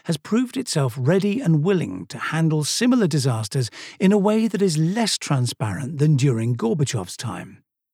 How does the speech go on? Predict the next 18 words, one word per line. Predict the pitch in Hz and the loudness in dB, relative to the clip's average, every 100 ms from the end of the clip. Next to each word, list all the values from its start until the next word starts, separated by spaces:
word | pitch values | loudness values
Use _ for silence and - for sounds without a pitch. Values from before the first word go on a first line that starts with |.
| _ _ - | _ _ 0
As | 135 | 2
late | 160 190 185 | 4 4 2
as | 185 | 2
August | 165 180 160 151 | 4 4 4 2
twenty | - 170 143 | 2 4 6
nineteen, | 156 156 143 190 202 135 95 - - - | 6 6 4 4 4 2 0 -12 -6 0
reports | 180 214 262 - - | 2 2 2 2 0
came | 202 196 | 0 0
of | 175 | 0
six | - - 220 - | 0 -2 -4 -4
deaths | - 208 101 - - | -2 -2 -4 -10 -12
at | - | -6
a | |
missile | 123 170 139 143 139 | -2 0 2 2 2
testing | - 202 202 170 | 0 0 2 2
site | - 147 143 | 2 0 0
in | 156 190 | 0 0
Arkhangelsk, | 190 190 - 127 110 90 - | 0 0 2 0 0 -6 -8